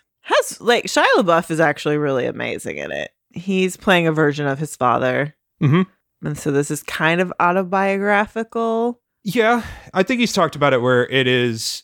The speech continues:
Speaker 2: it is inspired, it's semi-autobiographical. It's a tone poem more than a biography.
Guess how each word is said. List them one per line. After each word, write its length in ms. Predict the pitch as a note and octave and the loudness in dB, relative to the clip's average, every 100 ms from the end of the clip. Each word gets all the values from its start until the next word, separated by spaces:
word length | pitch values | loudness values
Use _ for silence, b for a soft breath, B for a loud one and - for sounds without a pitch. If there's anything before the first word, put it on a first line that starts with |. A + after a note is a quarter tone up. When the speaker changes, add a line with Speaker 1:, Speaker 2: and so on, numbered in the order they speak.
| - | -2
Speaker 2:
it 120 | C3+ | 0
is 400 | B2 A#2 G#2 - | 2 0 -6 -8
inspired, 680 | C#3 A#2 - B2 A#2 A2 A2 | -6 -6 0 0 2 0 -2
it's 140 | A2+ | -4
semi-autobiographical. 1500 | - A#2+ A2+ G#2+ G#2+ G#2 A2+ A2 A#2+ A2 - - A#2+ A2 A2+ _ _ | -2 0 2 0 -2 -2 -4 -4 -2 -2 -4 -6 -6 -6 -8 _ _
It's 200 | A3 G#3+ | 0 2
a 60 | C4+ | 2
tone 420 | - D#3 D3+ D3+ | 2 0 0 -2
poem 360 | - D#3+ E3 D#3 | -2 0 0 0
more 360 | C#3 C3 C3+ | -2 0 0
than 180 | B2 B2+ | 0 -2
a 60 | A2+ | -2
biography. 840 | A2+ G#2+ A2 B2+ D#3+ G#3+ A3+ | -4 -6 -8 -6 -6 -6 -10